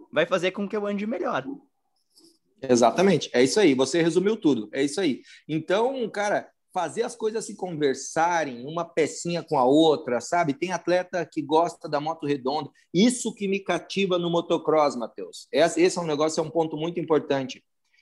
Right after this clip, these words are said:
Speaker 2: Num carro, num autódromo, você tem muito mais como, como que eu vou te dizer, as mudanças você vê direto na pista. Então, por quê? É sempre o mesmo asfalto, sempre a mesma curva, sempre o mesmo ângulo, sempre o mesmo isso. Você consegue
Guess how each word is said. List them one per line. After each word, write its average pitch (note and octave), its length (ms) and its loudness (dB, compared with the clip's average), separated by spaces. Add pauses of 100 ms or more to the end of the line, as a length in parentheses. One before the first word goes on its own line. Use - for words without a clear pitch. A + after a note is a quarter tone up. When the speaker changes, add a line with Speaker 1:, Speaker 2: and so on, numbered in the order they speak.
(240)
Speaker 2:
Num F3 260 4
carro, F3+ 920 0
num F3 300 -4
autódromo, D3 880 0 (100)
você D#3+ 320 0
tem F3 200 0
muito G3 400 -2
mais F3 340 -4
como, D#3+ 840 -2 (120)
como D#3 200 -2
que D#3 60 -4
eu D3+ 40 2
vou D#3 100 0
te D#3 100 -16
dizer, C3 380 0 (340)
as D3 200 2
mudanças D#3+ 920 -2 (260)
você D#3+ 260 6
vê F3 140 6
direto F#3 420 2
na A3+ 120 -4
pista. D#3+ 480 -8 (120)
Então, F#3+ 480 4
por F3 140 4
quê? E3+ 380 4
É G3 40 2
sempre A3 400 0
o G3 60 4
mesmo F3+ 300 0
asfalto, D#3 500 -4
sempre F3 320 -6
a D#3 80 2
mesma D#3+ 340 0
curva, D3+ 300 -2
sempre D3+ 320 -6
o C#3+ 60 -2
mesmo E3+ 420 -4
ângulo, D#3 300 -2
sempre D3+ 280 -12
o D3 60 -8
mesmo E3 320 -4
isso. E3+ 220 2
Você D#3+ 200 -2
consegue F#3+ 600 -2